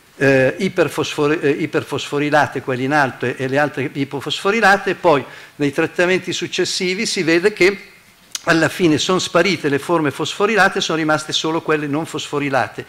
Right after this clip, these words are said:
e quelle non fosforilate sono quelle che bloccano il ciclo cellulare e non lasciano esprimere il gene E due F. Quindi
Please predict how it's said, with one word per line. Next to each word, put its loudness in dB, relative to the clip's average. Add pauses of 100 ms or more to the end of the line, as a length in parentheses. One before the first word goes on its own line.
(400)
e -2
quelle 4
non 2
fosforilate 0
sono 0
quelle 0
che 2
bloccano 4
il -4
ciclo -6
cellulare -8
e 0
non 2
lasciano 0
esprimere -4
il -4
gene -4
E -8
due -8
F. -18
Quindi -4